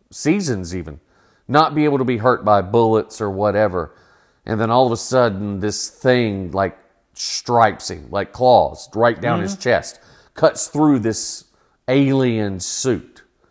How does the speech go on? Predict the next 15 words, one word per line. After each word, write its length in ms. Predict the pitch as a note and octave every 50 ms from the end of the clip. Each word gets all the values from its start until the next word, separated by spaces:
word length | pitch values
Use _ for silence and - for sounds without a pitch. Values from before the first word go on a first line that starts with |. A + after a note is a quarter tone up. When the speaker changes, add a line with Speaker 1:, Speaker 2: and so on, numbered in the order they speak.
| _ _ _ _ _ _ _
Speaker 1:
and 160 | - A#2+ B2
almost 380 | B2+ C3 B2+ B2 A#2 - - -
kills 360 | - - E3+ F3+ E3+ A#2 F2+
him. 200 | E2+ D2 - - _ _ _ _ _ _ _ _ _ _ _ _ _ _ _
So 460 | _ - - - B2 A#2 A2+ A2 G#2
they 160 | F#2 A#2+ A#2
went 240 | A2 B2 D3 D#3 -
in 120 | B2+ B2 B2
a 60 | A#2+
different 360 | G2 G2+ B2+ A2+ B2 A2 G2
direction 420 | G#2 G#2 G#2+ A2 G#2 - A2 G#2+
at 60 | G2+ F2+
the 40 | F#2+
very 300 | E2+ G#2 F#2+ F#2+ F2+ - -
end. 360 | - F#2+ F#2 F#2+ A#2 E3 F3